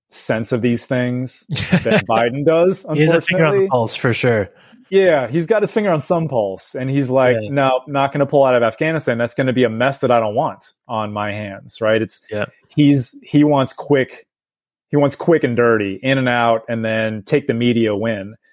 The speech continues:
Speaker 1: And that is not what military mobilization is like at all. Um, but something it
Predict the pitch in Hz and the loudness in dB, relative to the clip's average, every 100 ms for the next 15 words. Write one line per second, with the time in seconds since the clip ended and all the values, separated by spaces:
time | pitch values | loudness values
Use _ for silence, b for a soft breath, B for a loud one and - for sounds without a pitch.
0 | _ - 127 131 104 123 127 117 - 110 | _ -2 0 0 0 0 2 2 -2 0
1 | 110 107 113 117 135 135 - 117 120 113 | 0 0 -6 0 2 2 2 2 2 2
2 | 110 107 110 107 113 104 120 117 104 107 | 2 2 0 0 -4 -6 -4 -4 0 0
3 | 101 - _ _ _ - 104 120 135 - | 0 -6 _ _ _ -2 2 2 2 -2
4 | _ _ _ _ _ _ - 113 110 107 | _ _ _ _ _ _ -2 0 2 -2
5 | 98 95 120 127 - 151 123 120 107 | -2 0 0 -2 -4 -2 0 -2 -2